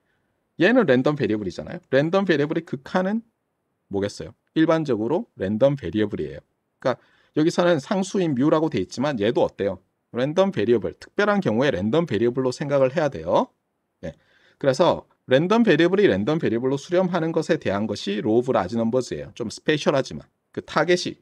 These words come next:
the limit random variable이라는 것이 좀 특별한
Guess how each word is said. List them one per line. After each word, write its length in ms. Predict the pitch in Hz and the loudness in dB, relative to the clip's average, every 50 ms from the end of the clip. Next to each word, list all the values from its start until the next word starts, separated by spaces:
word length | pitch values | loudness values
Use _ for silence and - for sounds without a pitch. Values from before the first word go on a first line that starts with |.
| _ _ | _ _
the 140 | - - 98 | -6 -6 -4
limit 420 | 98 127 156 175 185 185 - - 185 | -2 -2 -2 -2 -2 -4 0 2 2
random 340 | 131 104 104 101 123 123 127 | 2 2 2 2 0 0 0
variable이라는 580 | 123 107 95 110 110 107 98 98 92 90 87 | -2 -2 -2 -2 -2 -2 -4 -4 -4 -4 -6
것이 240 | 85 82 - - 147 | -8 -8 -8 -8 -10
좀 240 | 143 - 156 175 190 - _ _ _ - | -6 -6 -6 -6 -6 -10 _ _ _ -20
특별한 420 | - _ _ - 175 175 95 85 | -20 _ _ 0 2 2 2 -2